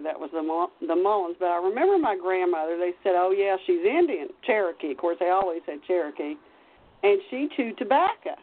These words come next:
And, I mean, I'm, like, eight years old, and here she is, you know, bedridden and had broken her hip, and she's chewing tobacco and spitting, and I'm mortified, <laughs> you know.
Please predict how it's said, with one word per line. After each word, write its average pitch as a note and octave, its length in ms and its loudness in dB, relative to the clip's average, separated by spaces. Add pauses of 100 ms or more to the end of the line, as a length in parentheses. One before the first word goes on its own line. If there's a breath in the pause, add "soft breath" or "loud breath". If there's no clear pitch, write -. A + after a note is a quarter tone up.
(120)
And, E3+ 100 -4
I G3 120 0
mean, G#3 160 0
I'm, G#3 160 -4
like, D#3 260 -2
eight F3 180 2
years F3 300 -2
old, G3+ 400 2
and E3 160 -4
here F#3 160 2 (100)
she G3 80 -6
is, F3+ 340 0 (420)
you F3+ 100 2
know, E3 220 -4
bedridden F#3 720 2
and E3 240 -2
had D#3+ 120 -4
broken F#3 320 2
her D#3 140 -6
hip, A3 340 0
and D4 160 -6 (560 soft breath)
she's G#3+ 220 -8 (160)
chewing G#3+ 280 4
tobacco G3 440 0
and E3+ 100 -4 (100)
spitting, F3+ 320 0
and F3+ 100 4
I'm A#3 220 0
mortified, G3 600 0
<laughs> - 20 -14
you - 100 -4
know. - 300 2